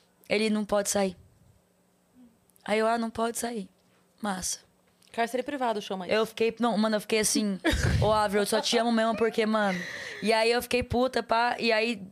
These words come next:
Speaker 1: graças a Deus, do lado do, do meu lado tinha um cara com um crachá da Avril Lavigne. <clears throat> Trabalhava com ela. E aí eu olhei pra ele e falei assim, "Hi."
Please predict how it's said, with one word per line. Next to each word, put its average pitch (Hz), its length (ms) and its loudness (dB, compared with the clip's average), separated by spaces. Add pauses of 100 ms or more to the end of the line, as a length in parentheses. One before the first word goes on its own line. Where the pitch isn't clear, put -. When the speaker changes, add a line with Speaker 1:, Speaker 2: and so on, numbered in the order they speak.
(160)
Speaker 1:
graças 233 480 2
a 247 80 2
Deus, 208 480 2 (280)
do 202 100 -2
lado 214 240 2
do, 220 100 -2
do 196 240 -6
meu 202 140 2
lado 214 280 2
tinha 220 180 0
um 208 40 -4
cara 196 220 2
com 208 100 -2
um 208 40 -2
crachá 196 420 2
da 185 160 2
Avril 185 160 0
Lavigne. 190 420 -2 (160)
<clears throat> - 220 -18
Trabalhava 190 400 2
com 202 180 0
ela. 185 300 0 (680)
E 190 140 0
aí 196 120 2
eu 208 60 4
olhei 208 220 2
pra 208 220 2
ele 202 220 0
e - 20 -4
falei 214 280 0
assim, 196 640 -4 (100)
"Hi." 226 600 0